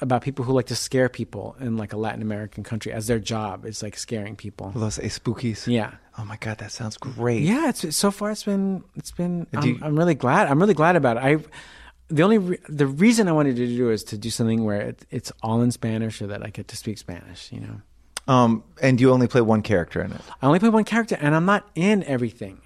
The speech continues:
Speaker 2: Okay.
Speaker 1: It's like these four people. I just kind of wanted to try something where I'm not in everything. I, I've done a lot, so I like the idea of, like, just tiptoeing backwards and letting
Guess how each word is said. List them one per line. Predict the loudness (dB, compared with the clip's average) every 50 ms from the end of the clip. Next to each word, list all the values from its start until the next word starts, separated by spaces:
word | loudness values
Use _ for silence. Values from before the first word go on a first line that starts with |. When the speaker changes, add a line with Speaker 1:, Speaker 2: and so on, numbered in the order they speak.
| -4 -2
Speaker 2:
Okay. | -2 -2
Speaker 1:
It's | 0 0
like | -2 0 0
these | -4 -6 -8
four | -10 -8 -4 -2 0 0
people. | 0 -2 -4 -6 -6 -4 -4 -4 -4 -4 -4 -6 -8 -12 -18 -20 -20 -20 -20 -20 -20 -18 -16
I | -14 -10
just | -8 -10 -10
kind | -6 -4 -2 0 0
of | 0 -2 -6 -12 -20 _ _ -10
wanted | -6 -2 -2 0 0 0 -2 -2
to | -4
try | -4 -2 -2 -2
something | 0 0 0 0 0 0
where | -2 -2 -2
I'm | -2 -2 -2
not | -2 -2 -2 -4 -6 -8 -12 -14 -6
in | -4 -2 -2
everything. | -2 -4 -6 -10 -12 -14 -16 -16 -16 -18 -20 -20 _ _ _ _ _ _ _ _ _
I, | -10 -10 -10 -10 -8
I've | -6 -6 -6 -8 -8 -4
done | -2 0 0
a | 0 0
lot, | -2 -2 -2 -2 0 -2 -2 -4 _ _ _ _ _ _ _ -20 -20 _ _ _ _ _
so | -8 -6 -4
I | -2
like | -2 -2 2
the | 4 4
idea | 4 4 4 4 4 4 4
of, | 4 2
like, | 0 0 -2 -2 -4 -8 -16 _ _ _ -14
just | -10 -10 -10 -10 -10
tiptoeing | -10 -10 -8 -6 -4 -4 -2 -2
backwards | -2 -4 -4 -6 -4 -4 -4 -4 -4
and | -6 -6
letting | -6 -6 -6 -6 -6 -8 -8 -10 -10 -14